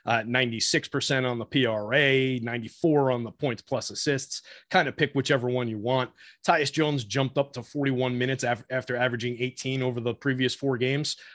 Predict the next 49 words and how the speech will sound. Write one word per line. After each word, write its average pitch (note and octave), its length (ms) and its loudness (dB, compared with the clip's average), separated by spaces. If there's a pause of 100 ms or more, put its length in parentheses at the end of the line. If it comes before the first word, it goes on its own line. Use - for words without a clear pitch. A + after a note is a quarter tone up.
(120)
Uh, A2 200 0
so B2 240 0
definitely A#2 500 -2
plenty C3+ 380 -2
of A2+ 160 0
run B2 200 2
there, A#2 140 2
plenty C#3 300 -2
of A#2 100 0
opportunity A#2 600 0
for A2 160 -6
him A#2+ 100 -4
to G2+ 80 -8
cruise B2 360 -4
through A#2 180 -2
a G#2 40 -6
four A#2 220 -6
and G#2+ 100 -6
a G#2 40 -6
half A2 200 -6
assist A#2 360 -6
line. A2+ 240 -4 (320)
Alex C3+ 260 0
has C3 160 4
him B2 80 -4
projected A#2+ 420 0
at - 120 -10
seven A#2+ 360 0
point A#2+ 300 -6
seven A2 420 -4
one A#2+ 280 -4
in A2+ 180 -6
thirty-seven A2+ 640 -4
point A2+ 260 -10
seven A2+ 340 -4
minutes. A#2 340 -6 (200)
Should D#3+ 220 4
be C3 80 2
more C3 340 2
than A#2 100 -2
enough A2+ 240 -4
time G#2+ 220 -6
for G#2+ 140 -8
him A2+ 120 -6
to G#2 60 -8
get G#2 160 -6
that G#2 220 -6
done, G#2+ 300 -6
uh, G2 280 -12